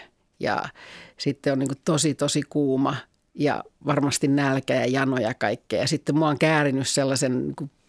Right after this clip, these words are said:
paitapuseron niin kuin pään päälle niin kuin auringon suojaksi. Ja mulla on jotenkin semmoinen muistikuva, että, että olo ei ole niin kuin yhtään,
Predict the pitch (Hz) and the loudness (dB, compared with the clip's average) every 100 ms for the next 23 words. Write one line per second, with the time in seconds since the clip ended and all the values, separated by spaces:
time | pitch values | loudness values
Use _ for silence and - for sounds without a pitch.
0 | _ 156 156 151 143 - 143 131 123 120 | _ 0 2 2 -2 -2 -2 -2 -2 -4
1 | 120 117 - - 135 127 123 127 107 110 | -4 -8 -12 -2 0 0 -2 -2 -2 -2
2 | - - 123 131 127 113 151 - 113 107 | -4 -4 -2 0 -2 -2 -4 -2 -2 -2
3 | - - - - _ _ - - - - | -2 -4 -4 -10 _ _ -20 -20 -20 -20
4 | - - _ _ _ - 151 139 165 160 | -20 -20 _ _ _ -2 0 2 2 4
5 | 170 220 254 254 190 170 - 175 156 151 | 6 4 4 4 4 2 4 4 4 4
6 | 160 156 - - 123 131 147 - 160 170 | 2 0 -2 -4 -2 0 -2 0 2 4
7 | 151 139 139 139 156 151 - 127 101 | 2 2 0 2 0 0 -2 0 0